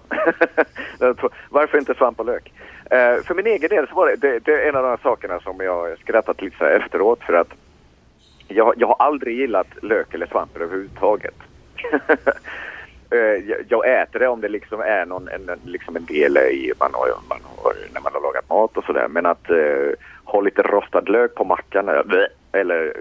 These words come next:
ja, om man ska köpa falafel så blir det utan lök, tack. Och stora svampbitar tycker jag är,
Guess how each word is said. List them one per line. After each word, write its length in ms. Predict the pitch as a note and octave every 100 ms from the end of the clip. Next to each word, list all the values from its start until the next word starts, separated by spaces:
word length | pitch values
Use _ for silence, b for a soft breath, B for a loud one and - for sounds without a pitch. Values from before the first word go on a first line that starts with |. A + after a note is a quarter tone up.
| C#2
ja, 260 | E2+ D#2+
om 60 | D2+
man 100 | D#2
ska 120 | -
köpa 260 | - F2 E2
falafel 520 | - F#2+ F#2+ - C2+
så 80 | -
blir 160 | E2+ F2+
det 60 |
utan 340 | D#2 - D#2 D#2
lök, 260 | G2+ G#2+ -
tack. 300 | - - -
Och 240 | E2 E2 D#2+
stora 240 | - F#2 F2+
svampbitar 680 | F#2+ G2 - F2+ - C2
tycker 280 | - - -
jag 140 | A#1+ A1+
är, 380 | A#1 G1+ G1+